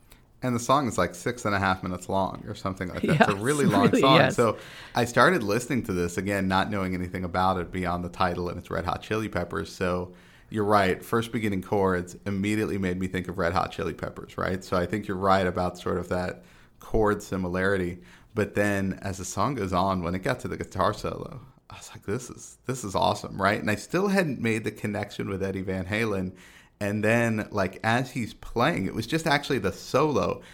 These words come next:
Speaker 1: that made me start thinking a little bit of Eddie Van Halen. And then they go back to the lyrics, and, you know, they kinda make it really obvious after a while, even referencing, like, David Lee Roth. And so I was like, "Oh my God, <laughs> this is incredible," right? Like, what it does.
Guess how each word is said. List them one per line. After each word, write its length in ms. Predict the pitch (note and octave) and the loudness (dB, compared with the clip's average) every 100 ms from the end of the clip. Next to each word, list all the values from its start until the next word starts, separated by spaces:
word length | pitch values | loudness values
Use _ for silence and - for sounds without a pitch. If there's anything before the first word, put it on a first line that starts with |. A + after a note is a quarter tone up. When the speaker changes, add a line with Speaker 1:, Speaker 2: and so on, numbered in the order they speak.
| - | -8
Speaker 1:
that 200 | - G#2+ | -2 0
made 220 | A2 G#2+ G#2+ | 2 0 0
me 80 | |
start 360 | G#2+ - G2+ G2+ | -4 0 0 0
thinking 320 | A2 A#2 A2 | -2 -2 -4
a 40 | F#2 | -2
little 220 | F#2 F#2+ | -2 0
bit 140 | F#2+ | 0
of 100 | F#2 | 0
Eddie 180 | F#2+ F#2+ | -2 -2
Van 240 | F#2 F#2 | -2 -2
Halen. 380 | F#2 F#2+ F#2+ F#2+ F#2+ - - - | -2 -2 -2 -4 -6 -18 -10 -4
And 160 | G2+ | 0
then 100 | G#2 | 2
they 80 | A2+ | 2
go 120 | G#2 | 2
back 260 | F#2+ F#2+ F#2+ | 2 0 0
to 80 | F2+ | -4
the 80 | F2+ | -2
lyrics, 640 | F#2+ A2 F#2+ F#2 - - - | 2 4 2 -2 -8 -16 -4
and, 380 | G2 F2+ F2 - | -2 -2 -6 -4
you 120 | A2 | -2
know, 120 | G2 | 0
they 120 | F#2+ | 0
kinda 220 | F2+ A2+ G2 | -2 -2 0
make 200 | F#2 E2+ | 0 -2
it 100 | F2 | -4
really 280 | F#2+ F#2 | -2 0
obvious 480 | F#2+ G2 G2 F#2 F#2 | 2 0 0 -4 -2
after 200 | F#2+ - | -6 -4
a 60 | F#2 | -2
while, 320 | F#2 F2+ F2+ | 0 0 -2
even 200 | F2+ F#2 | -4 -4
referencing, 500 | F#2 F#2 F#2+ - F2+ | -4 -4 -8 -6 -6
like, 200 | F2 F2+ | -6 -4
David 300 | F#2 F2+ F2+ | -4 -2 -4
Lee 80 | F2+ | -2
Roth. 380 | F2+ F#2 F#2 F#2 - - - - - | 0 2 0 -2 -14 -20 -20 -20 -12
And 180 | - F2+ | -6 -4
so 280 | - G#2 F#2+ F2 | -2 0 2 0
I 80 | F#2+ | -6
was 140 | F#2 | -2
like, 260 | F2+ - - | -2 -2 -4
"Oh 80 | A2 | 0
my 120 | A2+ | 0
God, 240 | F#2+ F#2+ - | 2 2 2
<laughs> 220 | C3 A#2 | 0 2
this 220 | A#3+ - | 2 2
is 120 | C3 | -2
incredible," 920 | G#2+ F#2+ - A#2+ C3+ D#3+ B2 - - - | -4 -6 -2 2 4 4 4 -2 -8 -2
right? 340 | G2+ G#2+ E3 | 2 2 2
Like, 160 | G#2+ G#2+ | 0 2
what 120 | G#2+ | 2
it 120 | G#2 | 4
does. 320 | A2+ C3 G#2+ | 4 4 4